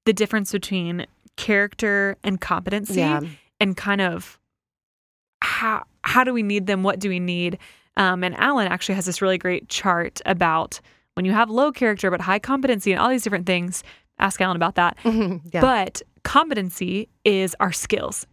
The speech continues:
Speaker 1: It is what we bring to the table. It's, in this case, like, how can you sing? What do you know about
Speaker 2: Right.
Speaker 1: the music? How have you practiced? Those kinds of things. And character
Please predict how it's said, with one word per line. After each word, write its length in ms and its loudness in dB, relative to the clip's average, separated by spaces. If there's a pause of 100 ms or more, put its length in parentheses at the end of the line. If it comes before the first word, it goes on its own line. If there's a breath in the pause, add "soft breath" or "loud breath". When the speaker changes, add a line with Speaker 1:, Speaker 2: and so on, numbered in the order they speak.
Speaker 1:
It 180 4
is 240 -2
what 180 2
we 100 2
bring 240 0
to 100 -8
the 100 0
table. 460 0
It's, 340 -6 (680 loud breath)
in 140 0
this 180 0
case, 320 -2
like, 260 -4 (160)
how 220 0
can 180 0
you 120 2
sing? 320 -2
What 160 -2
do 80 -2
you 60 2
know 200 4
about 160 4
Speaker 2:
Right. 60 -4
Speaker 1:
the 60 -2
music? 360 0
How 340 2
have 160 -2
you 80 0
practiced? 380 -2
Those 160 0
kinds 180 0
of 80 -2
things. 260 -6
And 140 -2
character 560 0